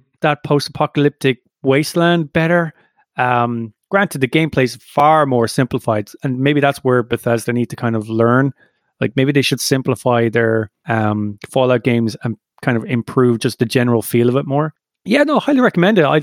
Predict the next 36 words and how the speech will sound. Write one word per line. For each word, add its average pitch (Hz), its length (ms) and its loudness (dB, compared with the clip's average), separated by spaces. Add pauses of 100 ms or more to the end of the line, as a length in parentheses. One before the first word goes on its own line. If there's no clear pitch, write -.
I, 156 80 -4
like, 156 260 -6 (260)
I, 151 120 -4 (120)
I've 151 280 -4 (360)
not 208 240 2
seen 240 160 2
it 208 80 0
come, 151 400 0
come 151 180 -4
across 135 380 0 (100)
my 151 140 -6
radar 135 360 2
very 127 240 0
much. 147 220 -2
Like, 156 160 2
I 180 100 0
was 151 120 -2
gonna 196 200 2
buy 175 180 0
it 135 160 -6
new 143 280 4
and 165 80 -2
I 139 40 -2
couldn't - 280 -8
really 131 140 -2
find 131 280 -2
it 131 60 -2
in 127 80 -10
any 123 180 -4
shops. - 460 -4 (500)
So 127 340 2
I 123 100 -2
unfortunately 131 480 0
had 131 160 -2
to 127 140 2
head 120 220 0